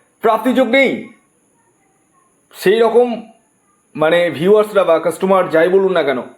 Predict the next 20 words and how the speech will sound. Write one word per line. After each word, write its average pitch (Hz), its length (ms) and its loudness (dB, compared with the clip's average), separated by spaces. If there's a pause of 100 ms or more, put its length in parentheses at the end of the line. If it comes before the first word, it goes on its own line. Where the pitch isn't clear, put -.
(340)
তারা 139 160 2
আমাকে 175 220 -2
বলেছে 175 280 -2 (460)
যে, 131 120 -4
"স্যার, 196 180 2
আমাকে 180 200 2
তাহলে 180 160 0
একটা 175 180 0
রাহু 147 240 0
রক্ষা 156 220 -4
কবচ 160 260 -2
দিয়ে 151 180 -2
দিন, 135 200 -6 (1080)
তাহলে 143 180 0
তো 156 60 0
বড় 156 200 2
ধরনের 156 220 -2
প্রাপ্তি 151 260 -4
হয়ে 139 180 0
যাবে।" 117 180 -4